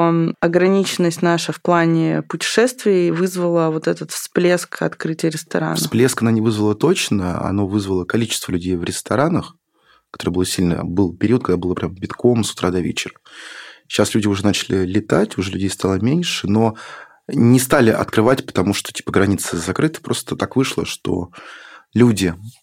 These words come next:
Speaker 2: несли деньги, а, как и инвестиции. У рестораторов было много новых идей, и они открывали какие-то проекты. Просто такой вот вышел матч по деньгам, а, и, ну, плюс есть много людей, которые очень хорошо заработали во время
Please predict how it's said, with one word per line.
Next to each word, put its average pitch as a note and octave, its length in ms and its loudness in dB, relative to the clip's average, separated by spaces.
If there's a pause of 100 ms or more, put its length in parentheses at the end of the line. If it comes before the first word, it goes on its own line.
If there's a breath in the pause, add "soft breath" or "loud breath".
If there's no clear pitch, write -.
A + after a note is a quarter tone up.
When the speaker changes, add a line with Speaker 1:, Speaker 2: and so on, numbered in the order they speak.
(440)
Speaker 2:
несли A2+ 380 2
деньги, G2 400 0 (240)
а, - 160 -4
как - 220 -4
и A2+ 220 0
инвестиции. G#2 840 -2 (680 loud breath)
У A2 80 4
рестораторов G#2 420 0
было F#2 140 0
много G2 280 2
новых F2+ 320 0
идей, C#3+ 540 -2 (100)
и - 60 -6
они A2+ 140 -2
открывали G2+ 300 -4
какие-то - 240 -10
проекты. - 420 -8
Просто - 180 -10
такой - 180 -4
вот - 140 -10
вышел G2 240 -4
матч B2 360 -2 (720 loud breath)
по F#2+ 80 2
деньгам, G2 580 2
а, D#2+ 280 -4
и, F2 420 -8
ну, A#2+ 120 4
плюс - 240 -2 (180)
есть G2+ 420 -2 (120)
много F#2 540 -2 (520 soft breath)
людей, G2+ 320 2
которые F#2 280 -2
очень - 240 -2
хорошо - 400 -2
заработали F2+ 960 -4
во E2+ 120 -2
время F#2 480 -4